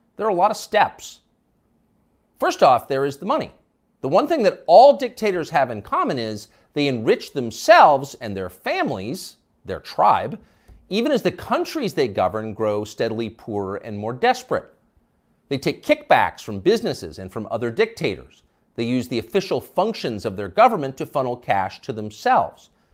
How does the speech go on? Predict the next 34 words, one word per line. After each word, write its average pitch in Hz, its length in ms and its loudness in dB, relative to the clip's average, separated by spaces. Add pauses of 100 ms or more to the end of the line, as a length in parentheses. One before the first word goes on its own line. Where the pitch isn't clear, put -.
(260)
They - 80 -2
don't 349 180 0
bother 175 340 6
to 127 60 2
hide 123 360 0
the 95 80 -10
fruits 247 480 -6
of 85 180 -10
this. - 320 -16 (400)
They 113 80 -2
live 120 180 0
in 113 220 -6
garish 139 460 -2
mansions 123 640 -6
with 101 260 -10
big 143 220 -2
lawns, 131 580 -2 (240)
far 143 320 0
from 131 180 -6
the 113 60 -4
teeming 113 440 -8
cities, 131 520 -6 (440)
even 262 240 0
as 302 120 -2
their - 280 -2
own 311 240 -2
citizens 127 560 -4
languish 120 520 -6
in 131 240 -8
growing 107 340 -4
poverty, 233 480 0
in 107 80 -10
some 320 180 -2
cases 147 420 -6